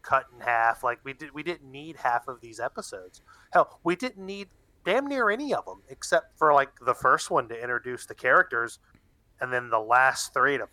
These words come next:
fucking bring it all home. They could have easily tied Sarah and the fucking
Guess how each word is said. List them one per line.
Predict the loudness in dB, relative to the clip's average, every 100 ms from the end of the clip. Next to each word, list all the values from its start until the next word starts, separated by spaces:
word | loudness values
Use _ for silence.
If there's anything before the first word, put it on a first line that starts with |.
| 2
fucking | 2 2 -4
bring | 0 0 2
it | 4
all | 6 6
home. | 4 2 -2 -10 _ _ _ -8
They | -2
could | 0
have | 0 -6
easily | -6 -4 -2 -4 -4
tied | 2 6 6 4 -2
Sarah | -8 -2 4 6 8 8 6 4
and | -2 -4 -6 -6 -6
the |
fucking | 0 2 2 -6 -14